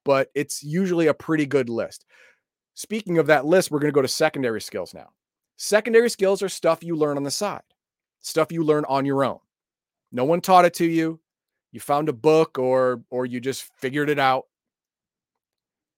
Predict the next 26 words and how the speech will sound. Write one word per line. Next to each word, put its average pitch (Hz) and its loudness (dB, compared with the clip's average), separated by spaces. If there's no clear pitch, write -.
And 127 -4
usually 156 0
it's, 135 -6
it's 131 -10
far 143 0
fewer 139 -2
than 127 -4
your 127 -2
O 127 -2
C 127 -10
C 120 -6
and 113 -6
O 113 -6
C 101 -14
C 120 -12
related 107 -6
skills 107 -6
at 107 -6
level 104 -6
one. 104 -10
As 151 0
you 190 0
go 190 10
up 185 6
in 190 4
level, 165 4